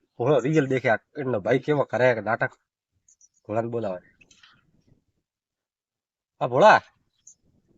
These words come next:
એમ કર તું, હવે આપણે ઉઠાને નહીં રહેવો. તો ઉઠે આવરો. હા, બંધુજી રેઠે.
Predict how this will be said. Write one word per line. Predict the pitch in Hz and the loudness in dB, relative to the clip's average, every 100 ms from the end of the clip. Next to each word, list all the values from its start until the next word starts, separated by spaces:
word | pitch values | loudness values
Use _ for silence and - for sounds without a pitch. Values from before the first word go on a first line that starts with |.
| _ _ _ _ _ _ _ - | _ _ _ _ _ _ _ -2
એમ | 165 | -2
કર | 180 233 | 4 2
તું, | 214 165 | 4 4
હવે | 156 | 4
આપણે | 160 160 | 4 2
ઉઠાને | 165 190 | 0 0
નહીં | 202 | 2
રહેવો. | 233 269 302 - 254 _ _ 302 - _ _ _ - | 4 6 4 0 _ _ _ -20 -20 _ _ _ -6
તો | 165 208 220 | -2 2 2
ઉઠે | 175 190 | 6 6
આવરો. | 185 139 101 - _ _ _ _ _ _ _ - _ _ _ _ _ _ 127 | 6 4 0 -6 _ _ _ _ _ _ _ -20 _ _ _ _ _ _ 2
હા, | 156 | 4
બંધુજી | 175 190 190 185 | 6 4 4 2
રેઠે. | 180 160 | 2 2